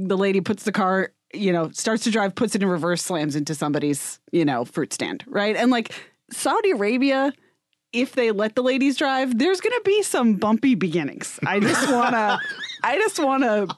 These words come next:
Speaker 1: lower expectations.
Speaker 2: Monster.
Speaker 1: Anyway,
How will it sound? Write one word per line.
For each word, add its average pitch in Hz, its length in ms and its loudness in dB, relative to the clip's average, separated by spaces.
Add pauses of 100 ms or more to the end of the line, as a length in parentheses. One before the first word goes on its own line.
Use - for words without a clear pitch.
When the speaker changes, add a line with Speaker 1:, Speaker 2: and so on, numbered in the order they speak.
Speaker 1:
lower 240 460 2
expectations. 240 1080 0 (520)
Speaker 2:
Monster. 175 580 -4 (200)
Speaker 1:
Anyway, 226 380 0